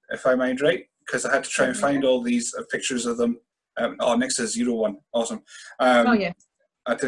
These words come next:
Speaker 1: to, had to try and find, like, pictures of all these tattoos when I was creating you on, on two K twenty. Um,
Speaker 2: Yeah.
Speaker 1: which I had a
Speaker 2: <laughs>
Speaker 1: really, it started off well, then towards the end when I was going for, like, more intricate ones, like, "Oh,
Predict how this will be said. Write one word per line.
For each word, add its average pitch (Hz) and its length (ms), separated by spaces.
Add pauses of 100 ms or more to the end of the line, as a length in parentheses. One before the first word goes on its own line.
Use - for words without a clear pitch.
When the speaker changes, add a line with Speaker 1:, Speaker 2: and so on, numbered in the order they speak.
Speaker 1:
to, 139 80
had 135 80
to - 80
try 139 140
and 123 100
find, 123 360 (140)
like, 120 300 (180)
pictures 123 380
of 117 180
all 117 160
these 120 160
tattoos 113 440
when 113 80
I - 20
was 110 100
creating 113 340
you 110 120
on, 110 160
on 110 180
two - 200
K 113 160
twenty. 110 420 (580)
Um, 214 340
Speaker 2:
Yeah. 202 160
Speaker 1:
which 190 260 (180)
I 120 60
had 135 160
a 131 40
Speaker 2:
<laughs> 262 140
Speaker 1:
really, 156 340 (520)
it 160 60
started 170 360
off 147 260
well, 117 280
then 117 140
towards 135 300
the 131 120
end 123 160
when 117 100
I 117 40
was 113 120
going 123 200
for, 117 240
like, 113 220
more 123 320
intricate 123 360
ones, 120 200
like, 117 160 (160)
"Oh, - 140